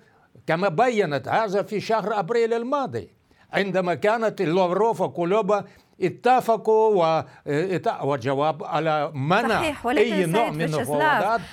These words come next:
Speaker 2: ضيفي
Speaker 1: قبل
Speaker 2: يقول لك
Speaker 1: هزيمة العسكرية
Speaker 2: ص-،
Speaker 1: الروسية
Speaker 2: صحيح،
Speaker 1: كانت من بوريس
Speaker 2: صحيح،
Speaker 1: جونسون.
Speaker 2: ولكن، ولكن ضيفي يقول
Speaker 1: و-،
Speaker 2: لك بأنه من المستحيل
Speaker 1: بايد-، و-،
Speaker 2: أن ترفع،
Speaker 1: وبلينكن.
Speaker 2: أن ترفع واشنطن عقوباتها على روسيا،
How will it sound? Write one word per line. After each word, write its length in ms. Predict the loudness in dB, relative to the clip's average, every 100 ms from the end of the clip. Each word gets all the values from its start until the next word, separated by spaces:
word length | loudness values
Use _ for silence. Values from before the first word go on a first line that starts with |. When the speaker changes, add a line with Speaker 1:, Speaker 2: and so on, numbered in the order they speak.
| -12
Speaker 2:
ضيفي 240 | -2 0 2
Speaker 1:
قبل 140 | 2
Speaker 2:
يقول 360 | 0 0 0 0
لك 40 |
Speaker 1:
هزيمة 340 | 0 0 -2 -2
العسكرية 580 | -2 -4 -2 0 2
Speaker 2:
ص-، 20 | 0
Speaker 1:
الروسية 280 | -2 0
Speaker 2:
صحيح، 140 | -2 0
Speaker 1:
كانت 300 | 0 -2 -4
من 160 | -4
بوريس 260 | 0 0 0
Speaker 2:
صحيح، 120 | 0
Speaker 1:
جونسون. 160 | 2 2
Speaker 2:
ولكن، 280 | 0 -2 -2
ولكن 420 | -2 -2 -4 -2
ضيفي 260 | -2 -2
يقول 240 | -4 0 2
Speaker 1:
و-، 100 | 4
Speaker 2:
لك 240 | 4 2
بأنه 480 | 0 0 0 0 -2 -8 -10
من 160 | -4 -2
المستحيل 720 | 0 -2 0 0 0 -4 -4
Speaker 1:
بايد-، 40 | -2
و-، 40 |
Speaker 2:
أن 140 | -2 0
ترفع، 200 | -2 0
Speaker 1:
وبلينكن. 400 | 0 2 2 -2
Speaker 2:
أن 140 | -2
ترفع 300 | -4 -2 -2
واشنطن 520 | 0 -2 -4 -6 -4
عقوباتها 640 | -4 -6 -6 -2 -4 -4 -4
على 220 | -2 -2
روسيا، 480 | -2 -6 -4 -2